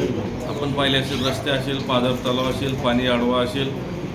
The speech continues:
आणि विशेष आमच्या बाजार समितीमध्ये नानाचं फार मोठं योगदान आहे. अनेक कामामध्ये या ठिकाणी लेआउट असेल, करमाड चौक बाजारपेठ असेल, इथलं संभाजी, छत्रपती संभाजीनगरमधील मुख्य आवारातील कामं असतील,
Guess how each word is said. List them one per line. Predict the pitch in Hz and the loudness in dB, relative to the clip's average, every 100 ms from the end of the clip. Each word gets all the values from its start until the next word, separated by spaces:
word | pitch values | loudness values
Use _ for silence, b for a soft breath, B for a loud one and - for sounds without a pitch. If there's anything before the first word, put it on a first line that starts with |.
| - - | -8 -2
आणि | 123 123 | 0 0
विशेष | 123 139 131 | 0 -2 0
आमच्या | 127 123 139 135 135 - 110 | 0 0 4 4 4 2 2
बाजार | 113 127 131 | 2 2 0
समितीमध्ये | 135 131 117 131 131 123 | 0 -2 -2 -2 0 0
नानाचं | 127 120 123 123 | 0 0 0 -2
फार | 127 120 | -4 -2
मोठं | 120 123 123 | -2 -2 0
योगदान | 113 117 127 127 | 0 0 0 0
आहे. | 120 | 0
अनेक | 113 127 127 | 0 -2 -2
कामामध्ये | 123 117 120 120 117 | -2 0 0 0 -2
या | |
ठिकाणी | 110 113 110 110 - 110 110 101 | -2 -2 -4 -4 -2 -2 -2 0
लेआउट | 113 123 | 2 2
असेल, | 117 120 127 120 120 - - - - - - 113 | 2 0 0 -2 -2 -4 -4 -4 -4 -6 -6 -4
करमाड | 107 123 | 0 0
चौक | 120 135 | 0 -2
बाजारपेठ | 127 123 120 123 - 123 | -2 2 4 4 0 0
असेल, | 123 127 123 | 0 0 0
इथलं | 120 123 120 117 | 0 0 0 0
संभाजी, | - 120 117 - - | -2 -2 0 -2 -4
छत्रपती | 123 117 117 117 | -2 -2 -2 -2
संभाजीनगरमधील | 135 120 110 117 120 123 117 120 | 0 0 0 0 0 0 0 0
मुख्य | 123 - 135 127 - 117 | 0 0 0 0 -2 -2
आवारातील | 117 123 120 131 | 2 2 0 -2
कामं | 127 120 117 | 0 0 0
असतील, | 113 113 - - - | 0 -4 -4 -6 -6